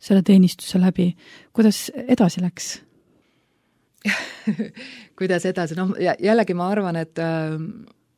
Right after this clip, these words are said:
Speaker 2: et ü-, ühel hetkel on, eks ole, inimesele vaja nagu, tal ongi vaja seda piiblikooli, on ju. Tal on vaja seda kontsentreeritud õpet,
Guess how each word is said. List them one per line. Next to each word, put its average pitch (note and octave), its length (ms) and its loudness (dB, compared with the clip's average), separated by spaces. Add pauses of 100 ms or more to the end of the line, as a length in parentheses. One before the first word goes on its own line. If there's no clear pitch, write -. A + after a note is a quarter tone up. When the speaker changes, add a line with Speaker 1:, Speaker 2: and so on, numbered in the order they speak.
(120)
Speaker 2:
et F3+ 200 0
ü-, F#3+ 120 4 (100)
ühel A3+ 240 6
hetkel G3 320 0
on, E3 140 -2
eks - 180 -6
ole, E3+ 140 0 (340)
inimesele G3 580 4
vaja G#3+ 300 0
nagu, E3 240 -4 (300)
tal G#3+ 160 6
ongi G#3+ 160 4
vaja F#3 200 2
seda D#3 160 -6
piiblikooli, D3+ 580 -4
on D3+ 120 -6
ju. D3 40 -14 (280)
Tal G3+ 160 4
on F#3 80 2
vaja G#3 300 4
seda E3 180 -2
kontsentreeritud F#3+ 880 -2 (100)
õpet, B3+ 300 -4